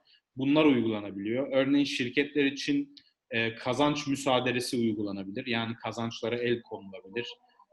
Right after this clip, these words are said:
Onun dışında faaliyet izni iptal edilebilir. Bu şekilde kurumlara da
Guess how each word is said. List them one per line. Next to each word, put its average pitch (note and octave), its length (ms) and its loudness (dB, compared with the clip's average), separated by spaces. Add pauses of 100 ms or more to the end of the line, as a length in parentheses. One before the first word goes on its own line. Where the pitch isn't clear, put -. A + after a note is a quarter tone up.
(100)
Onun C#3 280 4
dışında C#3 380 2
faaliyet C#3 600 6
izni C#3 220 0
iptal B2+ 400 4
edilebilir. G2+ 800 -4 (320)
Bu C#3 80 -4
şekilde C#3+ 480 2
kurumlara C#3 580 4
da C#3 280 -2